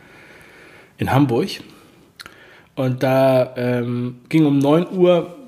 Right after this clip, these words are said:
war Öffnungszeit in der Filiale. Bis neun Uhr oder bis fünf vor neun durften wir die, alle die ganze Zeit rauchen und haben auch die ganze Zeit geraucht. Und mein Chef,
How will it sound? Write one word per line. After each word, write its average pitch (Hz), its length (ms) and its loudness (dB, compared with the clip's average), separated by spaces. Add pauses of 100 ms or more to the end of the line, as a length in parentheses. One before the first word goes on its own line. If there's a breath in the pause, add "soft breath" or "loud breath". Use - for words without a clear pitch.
(120)
war 135 200 2
Öffnungszeit 185 680 -2 (1500 loud breath)
in 135 80 0
der 127 80 0
Filiale. 123 420 -4 (220)
Bis 180 260 0 (340)
neun 131 340 0
Uhr 135 240 -4
oder 123 160 0
bis 127 200 -6
fünf 170 280 2
vor 135 180 0
neun 120 400 -2 (680 loud breath)
durften 180 340 2
wir 165 140 4
die, 143 180 -6
alle 147 160 2
die 139 80 -4
ganze 135 240 -4
Zeit 113 240 -4
rauchen 95 240 -6
und 104 100 -8
haben 131 140 0
auch 101 60 -4
die 101 100 -10
ganze 87 240 -8
Zeit 90 220 -12
geraucht. - 480 -18 (1800 loud breath)
Und 120 680 0 (460)
mein 110 240 -2
Chef, - 440 0